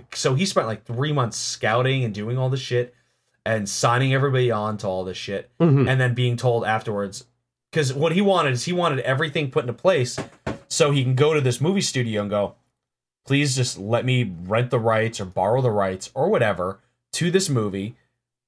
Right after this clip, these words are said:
Speaker 1: uh, so I can do this T V series. I have everything set up,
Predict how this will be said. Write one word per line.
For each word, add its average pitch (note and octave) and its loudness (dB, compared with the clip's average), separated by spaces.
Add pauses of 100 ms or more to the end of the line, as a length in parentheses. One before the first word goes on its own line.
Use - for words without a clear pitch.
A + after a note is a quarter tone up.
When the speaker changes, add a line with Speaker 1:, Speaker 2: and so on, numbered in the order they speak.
(240)
Speaker 1:
uh, G#2+ 4
so B2 2
I A#2 2
can B2+ 0
do B2+ 2
this A2+ -4
T B2+ -4
V D#3+ -2
series. G#2 -2
I G#2+ -2
have A#2 2
everything A#2 -2
set G#2+ 0
up, C3+ 0